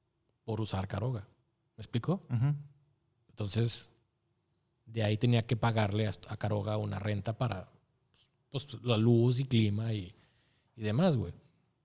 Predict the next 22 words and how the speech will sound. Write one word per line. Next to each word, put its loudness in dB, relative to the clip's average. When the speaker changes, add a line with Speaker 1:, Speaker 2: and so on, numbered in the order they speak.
Speaker 1:
Entonces, 2
o -4
sea, 4
puedes 6
poner 6
un 6
estudio 4
y 8
decir, 4
"Ah, 6
sí 0
quiero 2
mi 6
estudio, 4
ya 4
lo 2
voy 2
a 2
hacer 2
y, -2
y -14
chingón". -2